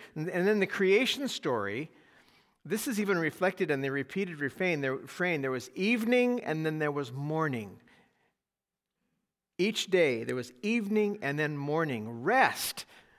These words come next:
sleep began each day in the creation narrative. Of course, you probably know where this whole sermon is headed.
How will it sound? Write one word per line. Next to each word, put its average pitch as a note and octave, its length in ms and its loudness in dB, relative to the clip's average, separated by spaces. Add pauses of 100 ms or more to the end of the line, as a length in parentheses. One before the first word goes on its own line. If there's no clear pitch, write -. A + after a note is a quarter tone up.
(160)
sleep - 560 -4 (260)
began D3 540 0
each - 360 -2
day C#3 440 -2
in A#2 140 -8
the A#2+ 60 -8
creation A#2+ 540 -8
narrative. G#2+ 400 -14 (2750)
Of - 200 -20
course, F3+ 220 0
you F#3+ 80 -2
probably G#3+ 420 4
know F3 680 0
where D#3+ 240 0
this - 400 -4 (140)
whole D#3+ 220 -4
sermon C#3+ 360 -4
is A2 140 -6
headed. G#2+ 440 -8